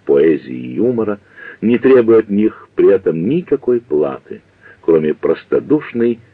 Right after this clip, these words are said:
веры в то, что прекрасное существует, вопреки всем его врагам и гонителям. Фантазия Гофмана ищет поэзию не у солидных бюргеров, не признающих ни чёрта, ни романтизма, ни поэзии,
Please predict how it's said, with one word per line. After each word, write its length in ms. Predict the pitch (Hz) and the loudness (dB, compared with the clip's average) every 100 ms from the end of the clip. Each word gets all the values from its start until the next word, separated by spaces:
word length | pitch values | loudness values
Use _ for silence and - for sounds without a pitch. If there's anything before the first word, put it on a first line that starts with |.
| _ | _
веры 600 | - 64 69 80 78 69 - _ _ _ | -18 -8 0 2 2 -2 -6 _ _ _
в 40 | |
то, 140 | 76 | -4
что 180 | 69 - | -2 -4
прекрасное 720 | - - - 117 117 65 60 | -6 -6 -4 -4 -4 -10 -12
существует, 960 | - - - - - - - 104 120 117 - _ - - - | -12 -14 -14 -16 -16 -16 -2 2 2 0 -8 _ -20 -20 -2
вопреки 560 | 101 107 117 110 120 | 0 2 0 0 -4
всем 460 | 113 - - 160 160 | -4 -4 2 2 2
его 300 | 135 131 131 | 0 2 2
врагам 600 | 104 104 92 95 98 98 - _ - | 2 0 2 2 0 -6 -12 _ -16
и 120 | - | -12
гонителям. 680 | 131 120 113 113 - - - _ _ _ _ _ _ _ _ _ _ _ _ - | -10 -12 -14 -20 -20 -20 -20 _ _ _ _ _ _ _ _ _ _ _ _ -14
Фантазия 480 | 62 87 90 92 | -6 -2 0 2
Гофмана 460 | 80 95 - 92 87 | 2 2 0 -2 -2
ищет 560 | - - 98 - 101 - | -2 -6 -8 -6 -6 -4
поэзию 640 | 82 92 101 87 92 90 - - - | 2 4 4 2 0 0 -2 -20 -8
не 120 | 85 | 0
у 80 | 104 | 0
солидных 680 | 101 117 113 113 117 120 113 | 2 2 2 2 2 2 2
бюргеров, 640 | 107 117 101 71 67 60 - - - - _ - | 4 4 4 2 0 -2 -6 -20 -20 -20 _ -4
не 160 | 98 | -2
признающих 840 | 104 113 98 107 107 107 - 95 - | 2 2 4 4 4 2 0 -6 -4
ни 180 | 78 113 | -4 -4
чёрта, 640 | - 98 110 101 - 95 | -2 2 4 2 0 -2
ни 140 | 85 95 | 0 2
романтизма, 840 | 101 98 98 - 107 107 82 82 | 2 2 -2 -4 -2 -2 -2 -4
ни 140 | 92 | -2
поэзии, 840 | 110 107 107 110 101 78 143 60 | 0 4 6 6 4 0 -8 -12